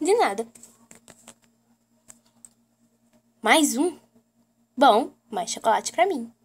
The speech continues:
Oi, Coloratura! Feliz Páscoa. Ah, Feliz Páscoa, Harriet. É, obrigada! Ah, não tem de quê. No ano que vem você me dá um também.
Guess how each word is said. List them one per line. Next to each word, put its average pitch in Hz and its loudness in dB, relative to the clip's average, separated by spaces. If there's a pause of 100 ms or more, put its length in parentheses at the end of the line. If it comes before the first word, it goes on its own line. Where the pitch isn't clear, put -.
(760)
Oi, 453 0
Coloratura! 330 0
Feliz 392 -6
Páscoa. 285 0 (1080)
Ah, - -2 (600)
Feliz 302 -2
Páscoa, 311 4
Harriet. 254 0
É, 214 -2 (480)
obrigada! 285 0 (760)
Ah, 277 2
não 453 2
tem 370 4
de 277 2
quê. 226 0 (680)
No 370 4
ano 349 6
que 339 0
vem 349 4
você 539 4
me 359 0
dá 247 4
um 240 -2
também. 240 -6